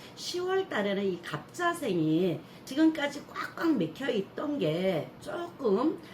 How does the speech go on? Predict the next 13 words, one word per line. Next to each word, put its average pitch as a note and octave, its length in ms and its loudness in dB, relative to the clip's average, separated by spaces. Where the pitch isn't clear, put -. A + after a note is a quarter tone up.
수월하게, G#3+ 1040 0
네, D3 220 2
뭔가가 B3 500 -2
좀, F#3 400 -2
네, D3+ 320 -2
인간의 C4+ 1400 -2
이제 A3 200 -4
바람들이 B3 600 -4
다 - 140 -14
불었던 A#3+ 400 0
분들이에요. E3 540 -2
그래서 G#3 360 -2
내가 F#3 420 2